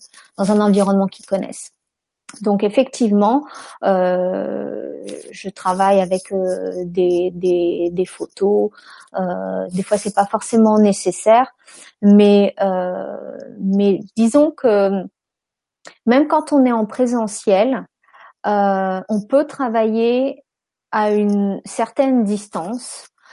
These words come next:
euh, sans avoir à utiliser, parce que tout de suite on pense, euh, avec le Reiki, euh, le,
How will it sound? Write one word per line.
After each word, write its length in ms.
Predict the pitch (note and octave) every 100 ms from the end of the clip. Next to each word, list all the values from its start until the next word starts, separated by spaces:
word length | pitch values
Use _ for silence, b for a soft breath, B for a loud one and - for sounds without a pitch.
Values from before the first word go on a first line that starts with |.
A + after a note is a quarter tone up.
| b b G3+
euh, 240 | G3+ G3 -
sans 500 | - C4+ C4+ C#4+ A#3+
avoir 640 | G#3+ G3+ G#3+ A#3 B3 A#3+
à 460 | - G3 G#3 A3 A3 -
utiliser, 540 | G3 - G#3 G3 A#3
parce 160 | G3 -
que 80 | G#3+
tout 160 | A3+
de 40 | G3+
suite 280 | C4 B3+
on 100 | G3+
pense, 440 | F#3 G3+ G#3 G#3 -
euh, 300 | F#3+ F#3 F3+
avec 240 | F3 F3
le 80 | F#3
Reiki, 720 | F3 F#3+ - - G#3+ G#3+ G3+
euh, 160 | F3+ F3+
le, 240 | F3+